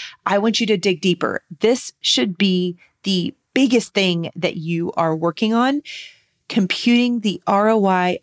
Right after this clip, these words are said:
of your service. You can do this in a couple different ways, but create a solid value proposition.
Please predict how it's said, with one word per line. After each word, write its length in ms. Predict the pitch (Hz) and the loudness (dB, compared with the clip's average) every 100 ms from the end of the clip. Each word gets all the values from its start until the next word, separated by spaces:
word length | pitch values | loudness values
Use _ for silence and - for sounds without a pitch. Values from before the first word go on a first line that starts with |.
| - | 0
of 220 | 185 175 | 0 2
your 180 | 170 165 | 2 2
service. 640 | - 175 165 - - - | 0 0 0 -4 -8 -8
You 100 | 185 | -6
can 120 | 185 190 | -4 -2
do 120 | 220 | -2
this 200 | 226 233 | -2 -2
in 60 | |
a 40 | 220 | -6
couple 380 | - 254 - 220 | -4 -4 -2 -2
different 320 | 196 170 165 | 0 0 0
ways, 320 | 156 165 - | 0 0 0
but 280 | 180 180 - - - - - | -2 -2 -4 -18 -16 -18 -14
create 560 | - - 220 226 285 - | -4 0 2 4 2 0
a 200 | 233 220 | 0 2
solid 720 | 208 - - 220 233 240 208 - | 0 -2 0 2 2 2 0 -4
value 520 | 170 180 190 185 190 | 0 2 2 0 -4
proposition. 680 | - 170 - 170 165 - | -2 -2 -2 -2 -2 -2